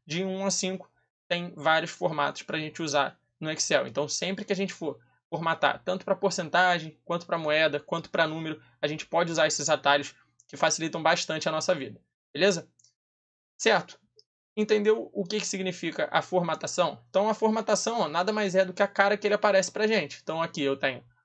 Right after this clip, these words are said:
um número, uma hora, uma data, um valor, né?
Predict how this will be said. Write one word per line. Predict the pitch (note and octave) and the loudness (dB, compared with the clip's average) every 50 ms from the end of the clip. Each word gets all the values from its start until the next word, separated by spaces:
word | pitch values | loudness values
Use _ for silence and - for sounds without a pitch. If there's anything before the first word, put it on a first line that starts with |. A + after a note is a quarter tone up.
| _ - | _ -6
um | G3+ G#3 | -4 -2
número, | A3 A#3 A3+ A3 G#3+ G#3 G3 - _ _ _ - - _ _ - | 0 2 2 4 4 4 2 0 _ _ _ -20 -20 _ _ 0
uma | E3 E3+ | 2 4
hora, | E3 E3+ F3+ F#3 F3+ E3+ E3+ - _ _ _ - | 6 6 6 6 4 2 0 -4 _ _ _ -4
uma | D3+ D#3 D#3 | 0 0 2
data, | D3 D3 D#3 E3 F#3 F3+ - G3 F#3+ - _ _ _ - - _ _ _ _ _ _ - | 4 6 6 6 4 2 0 -4 -4 -6 _ _ _ -20 -20 _ _ _ _ _ _ -8
um | F3+ F3 | -2 2
valor, | F3 F#3 F#3 E3+ F3 G3 A#3 A#3 | 4 4 6 6 4 4 4 4
né? | A3 G#3 G3+ | 2 0 -2